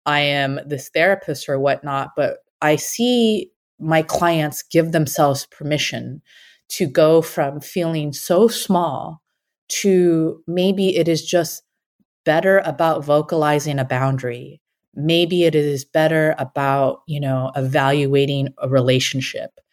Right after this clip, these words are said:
Maybe it is them actually going after that job or that raise to say their worth. Like, I see and I hear so much,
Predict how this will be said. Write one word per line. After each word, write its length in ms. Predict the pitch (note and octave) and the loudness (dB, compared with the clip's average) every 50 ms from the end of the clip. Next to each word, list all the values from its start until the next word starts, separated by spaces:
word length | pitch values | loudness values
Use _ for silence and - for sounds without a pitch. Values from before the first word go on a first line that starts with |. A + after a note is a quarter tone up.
| _ _ _ _ - | _ _ _ _ -8
Maybe 560 | C#3+ C#3 D#3 D#3+ E3 E3 E3 E3 D#3+ E3+ - | -4 0 2 2 2 2 2 0 0 0 0
it 120 | D3 C#3 D3 | 0 2 2
is 300 | C#3 C#3 C3+ C3 C#3 C3 | 2 2 0 0 -2 -4
them 280 | C#3+ C#3 C#3 C#3 - - | -4 -4 -4 -6 -6 -4
actually 420 | D3+ D3 C#3+ - - - - D#3 C#3+ | -4 -6 -4 -6 -10 -8 -6 -8 -8
going 460 | C3+ - D#3 D#3+ E3+ F#3 F#3 F3+ F3 | -4 0 0 2 2 2 0 -2 -2
after 640 | - C#3 C#3 D#3 - - - C#3+ C#3 C#3 C#3 C#3 C#3 - - - _ _ - | -4 -6 -6 -8 -10 -8 -4 -2 -2 -2 -2 -4 -6 -12 -20 -20 _ _ -8
that 300 | C3 D3 C#3+ - D3 - | -4 -4 -4 -4 -4 -4
job 480 | - C#3 B2+ B2+ B2+ C3 C3+ D#3 F#3 F#3+ - _ _ _ _ _ _ _ _ _ - | -2 -2 0 0 -2 -2 -4 -4 -6 -10 -12 _ _ _ _ _ _ _ _ _ -2
or 140 | D#3 D3 | -2 0
that 300 | C#3 C#3 C3 C3 - C3+ | 0 0 -2 -2 -4 -4
raise 640 | C3 C3 B2+ B2+ C3 C3 C#3+ E3 E3+ - - - - _ _ _ _ _ _ - | -2 -2 0 0 -2 -2 -4 -4 -6 -10 -14 -18 -20 _ _ _ _ _ _ -10
to 140 | - D3 C3+ | -6 -6 -4
say 240 | - - C#3+ C#3 C#3 | -2 0 2 2 4
their 240 | C3+ C#3 C3 B2+ | 4 4 2 2
worth. 440 | B2 B2 B2+ B2+ C3+ D#3 D#3+ D#3 - | 0 0 -2 -2 -2 -2 -4 -4 -4
Like, 260 | D#3+ D3 C#3 C3+ - _ - - - _ _ - | -2 -2 -2 -4 -6 _ -20 -20 -20 _ _ 0
I 160 | E3+ E3+ E3+ | 2 2 2
see 480 | E3+ - - - - - A3+ G#3 G#3 G#3 | 2 -2 -6 -8 -4 -2 0 0 0 0
and 220 | F3 D#3+ D#3+ D#3 | 0 -2 -2 -2
I 120 | D#3 D3 D3 | -2 -2 -2
hear 360 | C#3 - - - F#3 E3 D#3 | -4 -4 -4 -2 0 0 0
so 300 | D#3 - - D#3+ D#3+ F#3 | 0 0 0 0 2 2
much, 460 | F#3 C3+ D3 G3+ - - - - - | 2 0 -2 -4 -6 -8 -10 -10 -10